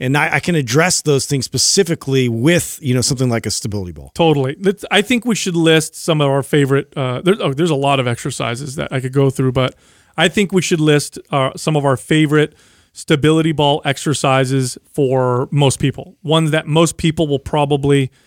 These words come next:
Speaker 2: benefit from, uh, you know, from using, whether you're beginner or advanced. Uh, the first one for me that comes to mind is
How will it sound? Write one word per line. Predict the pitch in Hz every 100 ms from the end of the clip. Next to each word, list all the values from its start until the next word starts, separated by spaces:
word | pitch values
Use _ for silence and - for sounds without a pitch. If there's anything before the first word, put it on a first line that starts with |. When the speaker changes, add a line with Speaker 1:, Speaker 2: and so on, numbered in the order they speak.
| _ _ _
Speaker 2:
benefit | 151 143 127 175 190
from, | 151 131 131 135 -
uh, | 123 120 -
you | 120
know, | 120 -
from | - 143
using, | 147 139 143 139
whether | 139
you're | 143 135
beginner | 127 135 143 135 127 _ _ _ -
or | 147 151
advanced. | 147 135 127 120 151 - _ _ _ -
Uh, | 147 170
the | 147
first | - 208 233 -
one | 220 202
for | 175
me | 175 170
that | 180
comes | - 165 -
to |
mind | 151 131 127 131 131 _ _ _ -
is | 175 185 190 170